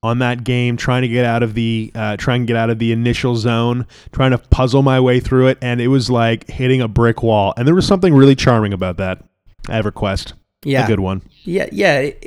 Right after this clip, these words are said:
Speaker 2: it, it held your hand not at all, and, and I love that because where the game is cruel, it also meant that the game could be outthought,
Speaker 1: Mm-hmm.
Speaker 2: and you could, you could get at the drop on it. And legends say that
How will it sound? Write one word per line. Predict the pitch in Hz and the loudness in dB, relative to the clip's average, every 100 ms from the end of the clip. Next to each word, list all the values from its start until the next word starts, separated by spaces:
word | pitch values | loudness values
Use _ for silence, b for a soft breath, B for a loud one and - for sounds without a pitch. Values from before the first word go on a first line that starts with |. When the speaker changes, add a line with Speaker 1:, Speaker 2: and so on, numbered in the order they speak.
| - | -4
Speaker 2:
it, | 180 180 | -4 -4
it | 170 139 | -4 -2
held | 185 190 | 0 0
your | 175 | 0
hand | 165 165 | 0 0
not | 156 143 | 0 0
at | 135 | 0
all, | 131 127 | 0 0
and, | 123 B B B | -4 B B B
and | 123 | -2
I | |
love | 135 156 147 | 2 0 2
that | 143 143 | 0 0
because | 123 127 113 B B B | -2 -2 -2 B B B
where | 143 202 | 0 2
the | 208 | 2
game | 165 185 190 180 | 0 0 0 0
is | 147 - | 0 -4
cruel, | - - 147 147 170 220 247 - b b b _ _ | -8 -4 -2 0 0 -2 -6 -14 b b b _ _
it | - 151 | -6 -4
also | 147 196 - | -2 -2 -2
meant | 185 165 165 | -2 -2 -2
that | 139 | -4
the | 131 | -4
game | 113 131 156 165 | -4 -2 0 -2
could | 160 156 127 | -2 -4 -4
be | 135 135 135 135 123 - b b b b b b - | -4 -2 -4 -6 -8 -14 b b b b b b -4
outthought, | 143 156 - - 117 110 110 | -2 -2 -4 -2 0 0 -2
Speaker 1:
Mm-hmm. | 117 120 - _ _ _ | -4 -6 -8 _ _ _
Speaker 2:
and | 135 120 120 | -4 -2 -2
you | 135 | -6
could, | 131 139 123 117 | -2 0 0 -2
you | 139 | -4
could | 143 123 | -2 -2
get | 139 | 0
at | 139 127 | -2 -4
the | |
drop | 107 113 117 123 | -4 -2 -2 -2
on | 107 107 | -2 -4
it. | 110 | -6
And | 127 117 B B B B | -4 -4 B B B B
legends | 131 143 208 185 175 - | -6 -2 0 0 -2 0
say | 170 156 147 | 2 4 2
that | 123 123 | 0 -4